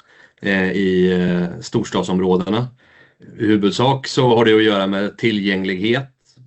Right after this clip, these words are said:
och det har att göra med servicenivå och servicegrad också. Mobiltelefonen blir en allt, allt viktigare del utav, eh, vardagen hos många människor och våra kunder.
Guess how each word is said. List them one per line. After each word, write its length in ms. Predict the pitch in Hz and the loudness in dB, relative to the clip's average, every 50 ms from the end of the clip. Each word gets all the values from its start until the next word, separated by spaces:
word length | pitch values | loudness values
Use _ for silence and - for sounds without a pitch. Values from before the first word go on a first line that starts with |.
| _ - | _ -10
och 100 | 113 107 | -6 -4
det 80 | 110 | -2
har 160 | 107 107 113 110 | 0 0 0 2
att 60 | 104 | 2
göra 240 | 104 104 98 95 95 | 2 0 0 -2 -2
med 140 | 101 95 | -4 -4
servicenivå 920 | - - 113 101 92 90 90 90 90 - 101 98 92 87 98 98 104 104 104 | -4 -2 -2 -2 0 0 -2 -2 -4 -4 -6 -4 -4 -2 -2 -2 0 0 -2
och 100 | 98 92 | -2 -2
servicegrad 960 | - 110 101 92 90 87 90 90 90 101 98 98 98 104 104 104 98 98 98 - _ _ _ _ _ _ _ - | -2 -2 0 0 -2 -2 -4 -4 -2 -2 0 0 0 0 0 -2 -2 -6 -10 -14 _ _ _ _ _ _ _ -10
också. 480 | - 113 - - - - 127 117 113 113 _ _ _ _ _ _ - | -10 -10 -8 -8 -4 -2 -2 -2 -2 -4 _ _ _ _ _ _ -4
Mobiltelefonen 1040 | - 123 127 147 139 123 104 - 127 120 113 - 120 113 104 - 117 113 123 123 127 | -2 2 4 4 4 2 0 -2 -2 -2 -2 -2 -2 -4 -4 -4 -4 -2 -2 -2 -2
blir 240 | 117 113 107 104 107 | -2 0 0 0 0
en 80 | 110 | -2
allt, 220 | 110 107 104 90 - _ _ _ _ _ - - 113 107 104 90 87 - - | -2 -4 -4 -6 -10 _ _ _ _ _ -20 -18 -16 -16 -16 -16 -16 -14 -6
allt 400 | 135 139 156 160 135 - _ - | -2 0 0 0 -2 -4 _ -8
viktigare 420 | - 123 - - 117 107 107 110 | -8 -8 -6 -4 -2 -2 -2 -2
del 280 | 107 98 95 104 117 110 | -4 -4 -4 -4 -6 -6
utav, 460 | 98 - 107 104 104 98 95 98 101 | -6 -4 -4 -4 -4 -4 -4 -4 -2
eh, 400 | 98 98 98 95 95 95 98 101 | -2 -2 -2 -2 -4 -6 -8 -6
vardagen 640 | 98 104 110 101 95 90 90 92 95 107 110 113 110 | -4 -2 -2 0 0 -2 -2 -4 -4 -4 -4 -6 -6
hos 340 | 104 104 107 101 - - | -6 -6 -8 -8 -6 -4
många 260 | - 110 104 95 92 92 | -2 -2 -2 -2 -2 -2
människor 540 | 101 98 95 92 90 90 95 92 92 95 | -2 -2 -2 -4 -4 -4 -4 -4 -2 -2
och 100 | 95 92 | -2 -2
våra 180 | 95 101 98 92 | -2 -2 -2 -2
kunder. 540 | 92 - 117 104 92 90 87 92 98 110 | 0 2 2 2 2 0 0 -2 -2 -4